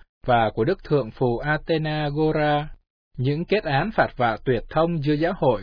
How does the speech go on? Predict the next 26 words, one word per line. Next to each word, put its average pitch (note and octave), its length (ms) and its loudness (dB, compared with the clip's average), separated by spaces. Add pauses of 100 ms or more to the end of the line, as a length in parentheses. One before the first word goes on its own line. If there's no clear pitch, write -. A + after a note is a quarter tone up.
Roma D#3+ 600 2
và G#2+ 160 -2
Giáo C#3 240 -4
hội C3 280 2
Constantinople D3+ 1400 -2 (300)
vào A2 140 -4
năm D3 180 -2
một D#3 160 -4
nghìn A2+ 240 -2
không D3+ 240 -2
trăm D#3 320 0
năm D#3 220 -2
mươi D#3 100 0
bốn C#3+ 300 0 (220)
đã C3+ 180 -2
được C#3+ 160 0 (160)
xóa B2+ 120 0 (100)
bỏ. G#2+ 280 -2 (720)
Những D#3 200 -2
hành A#2 260 -4
vi D#3+ 280 4
của A2 80 -2
sự A#2+ 220 -6
hòa A2 180 0
giải G#2 280 -4
ấy A#2 180 0